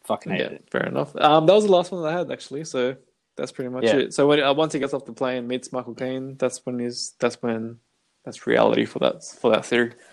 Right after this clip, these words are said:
Speaker 1: But the other thing was as well, like, Michael Caine was in Paris, so who was looking after the kids the whole time? And all of a sudden, when he gets back, Michael Caine's back in America.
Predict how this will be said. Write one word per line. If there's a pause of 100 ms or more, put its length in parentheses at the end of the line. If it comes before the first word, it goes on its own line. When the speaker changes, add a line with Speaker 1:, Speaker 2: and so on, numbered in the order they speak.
(1040)
Speaker 1:
But
the
other
thing
was
as
well,
like,
Michael
Caine
was
in
Paris,
so
who
was
looking
after
the
kids
the
whole
time?
And
all
of
a
sudden,
when
he
gets
back,
Michael
Caine's
back
in
America.